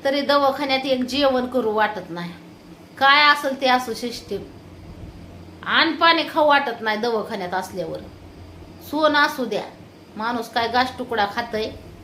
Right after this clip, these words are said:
तेवढाच. म्हणजे आता कसं आहे, अन्न पाण्याशिवाय, जसं पेट्रोल शिवाय गाडी चालत नाही, तसं अन्न पाण्याशिवाय माणूस चालत नाही, त्याच्यामुळं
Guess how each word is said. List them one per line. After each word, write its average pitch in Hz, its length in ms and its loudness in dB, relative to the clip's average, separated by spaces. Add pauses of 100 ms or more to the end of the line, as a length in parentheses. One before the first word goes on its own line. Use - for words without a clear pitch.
(120)
तेवढाच. 214 400 0
म्हणजे 226 220 -2
आता 226 140 0
कसं 302 340 0
आहे, 262 120 4 (1200)
अन्न 277 280 6
पाण्याशिवाय, 320 560 4
जसं 320 340 2
पेट्रोल 339 420 2
शिवाय 302 280 2
गाडी 302 300 4
चालत 294 400 2
नाही, 277 240 2
तसं 302 160 0
अन्न 277 200 2
पाण्याशिवाय 254 520 0
माणूस 220 340 -2
चालत 180 400 -4
नाही, 165 160 -10 (360)
त्याच्यामुळं 214 480 -4